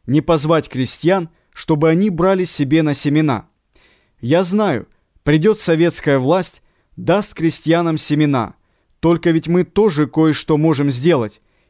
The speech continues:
и научить прятать, и помочь перевести. Мы уже в отряде Тарасенко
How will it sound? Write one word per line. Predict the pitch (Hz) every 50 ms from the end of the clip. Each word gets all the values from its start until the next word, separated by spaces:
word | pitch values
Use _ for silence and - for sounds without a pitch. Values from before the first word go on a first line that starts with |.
| _ _ -
и | 156 151
научить | 156 160 160 151 - - 214 214 160 -
прятать, | - 147 156 160 185 180 175 160 - - _ _ _ _ _ _ _
и | - 151
помочь | 127 151 147 139 165 202 208 - -
перевести. | - 165 151 151 151 147 131 - - - 127 117 98 - _ _ _ _ _ _ _ _ _ _ _ _
Мы | - 156 208
уже | 226 180 175 208
в | 190
отряде | 190 185 - 170 180 185 170 170
Тарасенко | - - 147 139 143 139 - - 180 180 180 175 - - 156 147 139